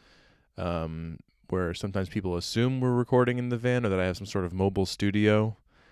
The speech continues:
um, inside the van with, like, chairs, uh, we actually just had two folding chairs in the back of the van. Check out the Instagram for a, uh, ins-, literally inside the episode look at the van.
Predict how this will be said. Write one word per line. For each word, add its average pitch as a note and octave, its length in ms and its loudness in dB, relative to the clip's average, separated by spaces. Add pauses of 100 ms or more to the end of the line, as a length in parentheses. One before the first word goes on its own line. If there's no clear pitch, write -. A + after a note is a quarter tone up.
(260)
um, E2 320 -4
inside G2+ 720 0
the A2 140 2
van A2+ 400 0
with, G#2 180 -4
like, F2+ 160 -4
chairs, A2 720 0
uh, F2+ 260 -4
we F#2 140 0
actually F#2+ 240 -2
just F2+ 140 -4
had F#2 180 -4
two G#2 180 0
folding G2 360 0
chairs F#2+ 520 -2 (360)
in F2+ 80 -10
the F2+ 100 -2
back F2+ 260 -2
of G2+ 80 -18
the F#2+ 80 -10
van. F#2+ 340 0
Check G#2+ 200 -6
out G2 100 -2
the F2 140 -8
Instagram F#2 600 -4
for F2+ 280 0
a, E2+ 300 0
uh, D2+ 260 -8
ins-, G2 420 -4 (100)
literally G2+ 760 8
inside G2 960 0 (680)
the F2+ 180 -2
episode F2+ 720 -2
look F#2 380 0
at E2+ 380 -4 (540)
the G2 120 2
van. F2+ 580 -2